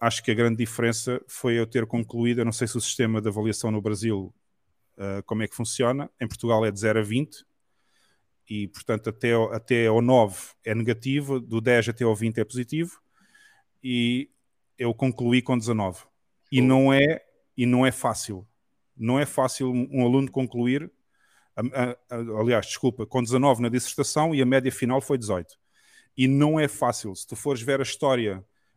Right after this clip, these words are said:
Speaker 1: de todo, todos os alunos em Portugal nas universidades públicas,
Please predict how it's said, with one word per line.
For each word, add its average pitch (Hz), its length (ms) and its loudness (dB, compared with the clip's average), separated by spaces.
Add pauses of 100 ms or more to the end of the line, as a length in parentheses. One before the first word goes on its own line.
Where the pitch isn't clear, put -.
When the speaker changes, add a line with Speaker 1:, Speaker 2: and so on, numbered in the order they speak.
Speaker 1:
de 117 300 -16
todo, 123 640 0
todos 135 220 -2
os 120 100 -2
alunos 135 320 2
em 131 100 0
Portugal 127 380 0
nas 117 120 -4
universidades 123 480 -4
públicas, 117 640 -4